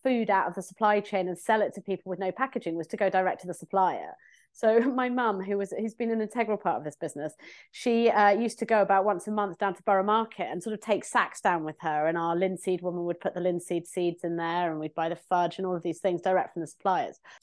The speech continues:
Now things have significantly moved on, which is brilliant, and now there's a whole kind of community around us of people who also do zero waste. And so now when we talk about reuse, the Ellen MacArthur Foundation, um, who are Googleable everywhere, who've done a brilliant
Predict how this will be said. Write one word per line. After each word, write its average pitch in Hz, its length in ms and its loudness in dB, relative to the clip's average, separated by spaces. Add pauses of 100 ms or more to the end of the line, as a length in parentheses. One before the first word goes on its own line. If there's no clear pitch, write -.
Now 233 760 4 (100)
things 240 320 2
have 233 180 -2
significantly 226 800 -2
moved 202 320 4
on, 190 160 4
which 170 160 -8
is 175 80 -6
brilliant, 180 320 2
and 175 100 -2
now 190 140 4
there's 175 140 -2
a 190 40 -6
whole 190 200 4
kind 175 180 -6
of 156 60 -8
community 226 580 -2
around 208 400 2
us 151 160 -2
of 175 100 -6
people 180 320 -4
who 190 140 0
also 190 300 2
do 175 180 0
zero 170 300 0
waste. 185 460 0
And 185 120 -4
so 220 80 0
now 247 220 2
when 262 160 2
we 269 80 2
talk 254 240 0
about 185 280 2
reuse, 156 680 -4 (720)
the 220 320 6
Ellen 233 220 8
MacArthur 214 380 4
Foundation, 180 800 2
um, 175 280 0
who 170 220 -2
are 165 280 -2
Googleable 180 640 0
everywhere, 208 580 4
who've 202 140 -2
done 185 160 -2
a 170 40 -10
brilliant 196 340 -4